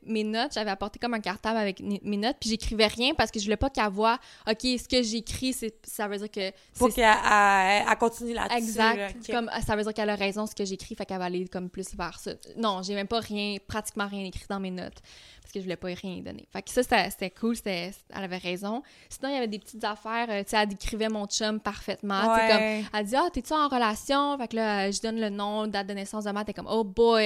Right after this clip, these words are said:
Speaker 1: elle dit, « Il est tranquille, lui, hein ? » Parce qu'elle avait comme pas vraiment vu, elle. Puis dans son énergie aussi, comme, il est
Speaker 2: Ouais.
Speaker 1: super tranquille,
Speaker 2: Mais
Speaker 1: mon
Speaker 2: oui,
Speaker 1: chum, là.
Speaker 2: vraiment.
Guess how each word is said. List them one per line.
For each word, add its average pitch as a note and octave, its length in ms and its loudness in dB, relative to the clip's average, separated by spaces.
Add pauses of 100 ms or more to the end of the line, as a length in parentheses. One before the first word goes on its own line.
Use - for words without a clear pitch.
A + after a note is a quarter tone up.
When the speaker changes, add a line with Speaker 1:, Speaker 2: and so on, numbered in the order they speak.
Speaker 1:
elle F#3 80 -2
dit, « - 160 -12
Il F#3+ 80 -4
est G3 80 -4
tranquille, A#3+ 580 2
lui, G3+ 300 -2
hein ? » A#3+ 240 2 (240)
Parce A3 140 -2
qu'elle G#3 140 6
avait G3 180 2
comme G3+ 180 0
pas A#3 220 8
vraiment G3+ 400 0
vu, G3 320 -2
elle. B3+ 340 2 (600)
Puis A#3+ 240 2
dans G3+ 160 0
son G#3 160 -4
énergie G3 360 -2
aussi, G#3 300 -6
comme, F#3+ 160 -6
il F#3 80 -4
est G3+ 40 2
Speaker 2:
Ouais. G3+ 100 4
Speaker 1:
super F#3+ 220 -2
tranquille, F#3 240 -10
Speaker 2:
Mais G3 120 2
Speaker 1:
mon G3+ 120 -2
Speaker 2:
oui, G3 120 -4
Speaker 1:
chum, G#3 240 -4
là. B3+ 140 0
Speaker 2:
vraiment. F#3 200 -4